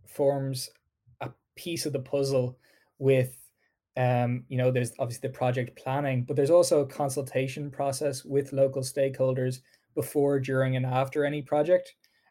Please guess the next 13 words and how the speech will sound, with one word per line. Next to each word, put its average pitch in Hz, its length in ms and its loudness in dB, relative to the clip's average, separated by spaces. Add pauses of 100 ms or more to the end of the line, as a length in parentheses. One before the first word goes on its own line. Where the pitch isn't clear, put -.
(100)
And 143 100 4
then 143 100 6
the 139 60 4
sensor 143 460 4
data 131 260 6
feeds 131 400 -4
into 135 300 -2
that 127 260 0 (340)
so - 160 -4
that 127 140 -2
we're 127 60 8
able 127 160 8
to 131 140 -6